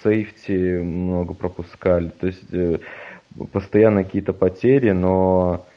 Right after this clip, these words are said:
м, никаких оправданий. Э, у них тренер года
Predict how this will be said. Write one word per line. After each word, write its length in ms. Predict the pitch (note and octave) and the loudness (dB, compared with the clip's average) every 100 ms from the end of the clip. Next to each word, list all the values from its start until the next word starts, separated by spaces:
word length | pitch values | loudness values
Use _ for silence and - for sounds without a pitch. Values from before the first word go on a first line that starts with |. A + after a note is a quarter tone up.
| _ _ - - | _ _ -20 -12
м, 1080 | E2+ F2 F2 F2 E2+ E2 E2 E2+ D2+ E2+ F2+ | -8 -4 -4 -2 -2 -4 -6 -8 -8 -2 -2
никаких 440 | F#2+ G2+ - G2+ | -2 -4 -4 -2
оправданий. 1040 | G2 F#2 F#2 F2+ F#2+ G2+ A#2 G#2+ F#2 F#2 - | 0 2 0 2 4 4 4 2 -2 -6 -10
Э, 400 | A#1+ G#1+ A#1+ - _ - - - _ _ _ _ - - E2+ - | -8 -8 -10 -12 _ -20 -20 -20 _ _ _ _ -16 -10 -10 -8
у 120 | F#2+ | -2
них 220 | G2 A2 - | 0 0 0
тренер 400 | G#2+ G#2+ G2+ F#2 | 2 4 2 0
года 760 | G2 A2 B2 A2 G2 F2 D#2+ | 0 2 2 4 4 2 -4